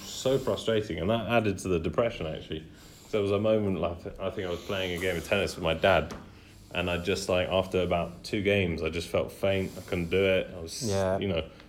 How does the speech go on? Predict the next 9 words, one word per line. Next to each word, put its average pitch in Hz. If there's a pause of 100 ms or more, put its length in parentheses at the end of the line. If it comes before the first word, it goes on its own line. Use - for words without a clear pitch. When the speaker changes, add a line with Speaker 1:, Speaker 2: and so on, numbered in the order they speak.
(160)
Speaker 1:
and 95
it 107
was 101
really 143
frustrating 117
as 80
a, 82 (260)
you 110
know, 78